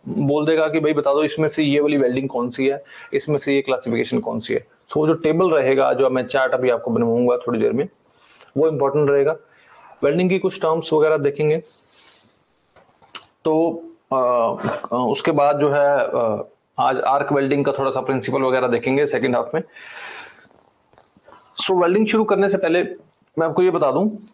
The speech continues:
कि इसमें ना, जैसे हमने casting में different, different processes की थी last में, पहले सारा casting जो है basics करने के बाद हम, अ, we just jump to the some, अ, processes of casting processes जो special मैंने आपको बताई थी। इसमें भी वैसे ही हम चलेंगे,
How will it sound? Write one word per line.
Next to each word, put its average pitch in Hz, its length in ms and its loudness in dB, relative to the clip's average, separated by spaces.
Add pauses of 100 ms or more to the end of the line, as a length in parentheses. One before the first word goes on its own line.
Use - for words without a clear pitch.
(640)
कि 202 60 0
इसमें 190 220 0
ना, 240 400 -2
जैसे 147 300 0
हमने 190 160 2
casting 190 460 0
में 185 360 2
different, 185 300 0
different 185 260 -2
processes 175 460 0
की 170 160 2
थी 165 120 0
last 151 300 2
में, 214 200 0 (480)
पहले 147 160 0
सारा 160 220 0
casting 165 500 0
जो 143 280 0
है 143 140 0
basics 143 380 -2
करने 147 280 0
के 147 80 -2
बाद 143 200 2
हम, 151 280 0
अ, 139 260 2
we 139 300 2
just 147 260 0
jump 151 360 -2
to 151 60 2
the 156 300 2 (840)
some, 151 340 2
अ, 131 640 2
processes 143 460 -2
of 156 60 2 (140)
casting 143 280 -2
processes 139 440 -2
जो 139 120 2
special 143 440 -2 (140)
मैंने 131 180 2
आपको 131 180 -2
बताई 120 260 -2
थी। 131 100 -2 (120)
इसमें 214 260 -2
भी 240 60 2
वैसे 190 240 2
ही 185 60 2
हम 175 100 0
चलेंगे, 151 440 0